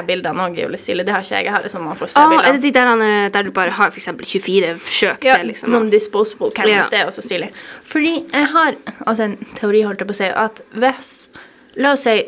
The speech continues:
Speaker 1: du er i et selskap,
Speaker 2: Mhm.
Speaker 1: et middagsselskap eller et eller annet,
Speaker 2: Mhm.
Speaker 1: en bursdag eller hva det måtte være. Hvis du da tar fram telefonen din for å ta et bilde,
Speaker 2: Ja.
Speaker 1: så blir du liksom dratt ut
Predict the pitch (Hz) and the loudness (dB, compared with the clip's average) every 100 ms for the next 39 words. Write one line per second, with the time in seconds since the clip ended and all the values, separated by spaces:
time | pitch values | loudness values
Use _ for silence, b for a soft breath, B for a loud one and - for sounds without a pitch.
0 | 196 190 - - 170 170 190 156 - - | -4 -2 -2 -2 -6 -4 -6 -8 -8 -12
1 | - - - - - - 254 226 233 180 | -12 -16 -18 -18 -10 -4 0 0 -2 -6
2 | 175 - - - - - - - - - | -10 -10 -14 -12 -12 -12 -16 -14 -12 -12
3 | - - 233 240 208 202 220 196 170 - | -12 -8 -4 0 0 0 -2 -4 -6 -8
4 | - 113 156 160 87 - - 139 - - | -6 -6 -6 -6 -6 -6 -8 -12 -12 -10
5 | 196 - - 117 - - B B B B | -8 -10 -6 -6 -6 -12 B B B B
6 | B 247 277 - 349 285 269 - - 294 | B -2 -2 0 2 4 2 -2 -2 0
7 | 196 - - 254 185 - 190 - - 277 | 0 -2 0 0 0 -8 -6 -6 0 2
8 | 254 180 170 160 - - 190 170 - 214 | 2 2 0 0 -4 -6 -4 -4 -2 -4
9 | - - 196 202 233 185 165 - - 277 | -4 -8 -4 0 0 0 -2 -6 -8 -4
10 | 220 233 b - 233 226 262 208 208 208 | -4 -4 b -4 0 2 4 6 4 0
11 | 202 190 - - 196 220 214 208 - 262 | -4 -4 -6 -10 -2 2 2 0 -2 2
12 | 254 - - | 2 2 -6